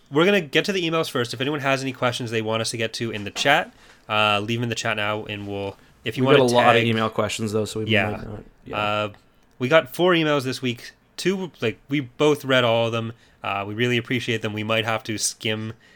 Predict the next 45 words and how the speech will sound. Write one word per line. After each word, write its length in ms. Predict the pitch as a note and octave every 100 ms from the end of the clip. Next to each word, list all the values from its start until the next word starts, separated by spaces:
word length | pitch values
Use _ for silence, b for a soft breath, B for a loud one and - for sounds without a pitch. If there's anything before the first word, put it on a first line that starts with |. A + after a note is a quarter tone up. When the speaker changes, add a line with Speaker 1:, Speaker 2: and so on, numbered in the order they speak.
| b -
Speaker 1:
uh, 220 | G2+ G2+ G2
just 200 | A#2+ -
to 60 |
the 80 | G2+
question 360 | - A2 - C3
parts 200 | C3 A#2+
of 80 | B2
them 120 | B2
rather 200 | G#2 G2+
than 120 | G2+
reading 180 | G2 G#2
the 60 | G2
whole 120 | G2+
thing, 400 | - G2+ A#2 B2 b b b
uh, 40 | A2+
Speaker 2:
Mm-hmm. 240 | G2+ G2+
Speaker 1:
because 260 | G#2 A#2 G2+
we 100 | G2+
are 260 | F#2+ G2+
<laughs> 60 | G2
already 300 | F#2+ - A2
three 280 | A#2 B2+ A#2
hours 380 | A2 A#2 A2 G2+
deep. 300 | A2 C3+ - B B B B
Speaker 2:
Yeah. 80 | -
Speaker 1:
But 280 | G#2+ G#2 G#2
we 120 | A2+
really 220 | D#3+ F#3+
do 100 | F3
appreciate 400 | D#3+ D3+ B2+ C3
the 160 | A#2+ A2+
emails. 320 | A2+ A2 A2 -
Uh, 320 | G#2 G#2 G#2
we 80 | G#2+
Speaker 2:
And 20 |
Speaker 1:
get 80 | A#2+
a 40 | D3+
Speaker 2:
keep 80 |
Speaker 1:
lot 100 | A2
Speaker 2:
sending 220 | D3 C3 B2
Speaker 1:
of 40 |
Speaker 2:
them 180 | A2+ G#2+
because 500 | A2 A2 G#2+ G2+ G2+
Speaker 1:
Yeah. 280 | A2 G2 G2 - -
Speaker 2:
Yeah. 200 | -